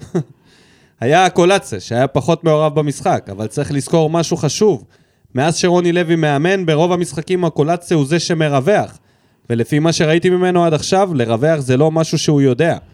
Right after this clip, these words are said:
הוא שחקן שצריך להיכנס לרחבה. יש שחקנים אחרים שצריכים לרווח, אוקיי. צריך גם להביא שני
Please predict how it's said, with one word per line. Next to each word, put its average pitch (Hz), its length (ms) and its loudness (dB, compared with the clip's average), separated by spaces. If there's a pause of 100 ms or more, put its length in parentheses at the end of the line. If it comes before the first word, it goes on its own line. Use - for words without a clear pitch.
(360)
הוא 127 100 -6
שחקן 135 320 -4
שצריך 165 260 -6
להיכנס 160 480 -2
לרחבה. 160 560 0 (960)
יש 175 140 -2
שחקנים 185 460 -2
אחרים 165 380 -2
שצריכים 123 360 -6
לרווח, 98 560 -8
אוקיי. 131 420 -4 (760)
צריך 190 260 -2
גם 202 140 2
להביא 196 280 2
שני 190 420 0